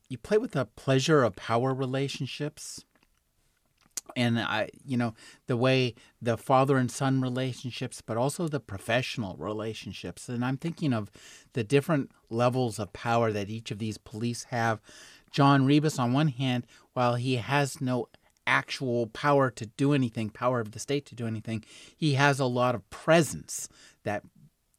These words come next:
counter-, countermands, you know, uh, what he can, what other people will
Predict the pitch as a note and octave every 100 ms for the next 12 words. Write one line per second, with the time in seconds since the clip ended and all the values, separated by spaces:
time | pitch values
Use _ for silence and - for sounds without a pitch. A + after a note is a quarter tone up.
0 | _ _ _ - D#3 C3 A#2+ G#2+ - -
1 | C3+ B2 A2+ A#2+ C#3 A2 G#2 - G#2+ G2
2 | - - - _ - F2+ G#2 F#2+ F#2+ -
3 | _ _ _ _ A#2 A#2 _ _ B2+ A2
4 | A2 G2 A2 A#2 A2 - B2 C3+ B2+ A2+
5 | G#2+ G2+ G#2 G#2 F#2+